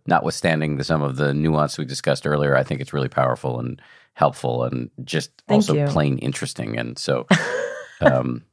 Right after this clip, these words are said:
Speaker 1: yeah, glad to get to know you a little bit. So thanks for coming on.
Speaker 2: Thank you so much. Really, such an honor.
Speaker 1: Before I really let you go, can you just please, I'm gonna push you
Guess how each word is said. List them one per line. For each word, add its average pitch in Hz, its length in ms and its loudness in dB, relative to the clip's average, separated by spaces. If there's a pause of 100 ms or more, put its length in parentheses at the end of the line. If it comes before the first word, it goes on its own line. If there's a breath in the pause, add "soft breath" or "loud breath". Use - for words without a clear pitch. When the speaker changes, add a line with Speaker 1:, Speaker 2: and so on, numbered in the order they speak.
(300)
Speaker 1:
yeah, 82 300 4 (100)
glad 73 220 0
to 76 60 -4
get - 160 -6
to - 80 -6
know 69 120 0
you 69 140 -4
a - 20 -10
little 58 180 -6
bit. - 200 -10
So - 120 -10
thanks - 240 -6
for - 100 -12
coming - 240 -8
on. - 80 -6
Speaker 2:
Thank 220 220 2
you 185 60 2
so 180 220 2
much. 170 380 0
Really, 156 500 0
such - 240 -2
an 160 80 2
honor. 139 380 0 (360)
Speaker 1:
Before 120 300 8
I 113 40 8
really 104 400 4
let 98 220 2
you 98 60 -2
go, 98 160 2
can 107 160 -4
you 110 100 0
just 107 460 0
please, 92 520 0
I'm 87 140 2
gonna 87 160 2
push - 420 -2
you 90 240 2